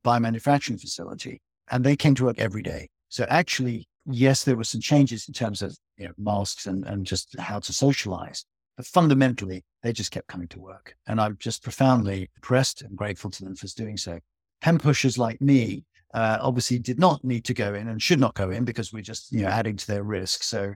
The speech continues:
I think the responsible thing for us to do was to stay home during that early phase. Uh, but obviously now we're,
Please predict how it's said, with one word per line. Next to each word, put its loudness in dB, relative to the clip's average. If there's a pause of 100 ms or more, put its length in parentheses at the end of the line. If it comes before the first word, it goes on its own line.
I -10
think -6
the -8
responsible -2
thing -8
for 0
us 2
to -6
do -6
was -8
to -6
stay -2
home 2
during -2
that -4
early -2
phase. -4 (500)
Uh, 0
but 4
obviously 6
now 4
we're, 0